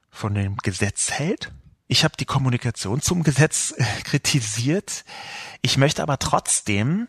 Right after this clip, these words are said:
auch wenn hier die Verle-, Verwechslung zwischen Kommunikation zum Gesetz und Gesetz vorliegt, das sollte vielleicht eigentlich der politischen Landschaft mal zu denken geben, dass, äh, aufgeklärte Spiegel Online-Kommentatoren, die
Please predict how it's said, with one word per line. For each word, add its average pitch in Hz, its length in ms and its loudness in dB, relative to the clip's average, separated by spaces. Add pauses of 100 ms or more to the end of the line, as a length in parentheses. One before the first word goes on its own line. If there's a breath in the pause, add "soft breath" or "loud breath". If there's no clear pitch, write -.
(200)
auch - 220 -2
wenn 107 80 4
hier 95 160 2
die 95 100 -2
Verle-, 98 320 0
Verwechslung 113 520 0
zwischen - 240 0
Kommunikation - 560 0
zum 147 160 2
Gesetz 123 260 0
und 131 120 -4
Gesetz 110 340 -2
vorliegt, 147 540 -2
das - 200 -2
sollte 107 200 -2
vielleicht - 300 -4
eigentlich 110 260 -4
der 110 100 -6
politischen 107 440 -6
Landschaft 113 340 0
mal 107 100 0
zu - 120 -6
denken 131 460 2
geben, 95 400 -4
dass, - 200 0 (500 loud breath)
äh, 98 180 2
aufgeklärte 131 880 0
Spiegel 120 320 0
Online-Kommentatoren, 143 1300 0
die 110 260 -2